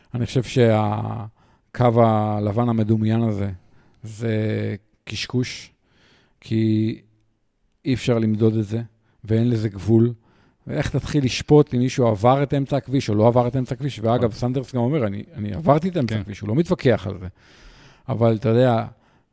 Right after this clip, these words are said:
Speaker 1: בוא, לאן נגיע? כאילו, קו לבן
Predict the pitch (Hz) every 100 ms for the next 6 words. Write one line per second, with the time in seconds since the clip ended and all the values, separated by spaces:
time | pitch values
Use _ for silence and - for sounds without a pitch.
0 | _ 131 139 117 135 127 139 107 95 _
1 | _ - 107 107 110 - _ - 139 135
2 | 120 - - 139 107 104 131 143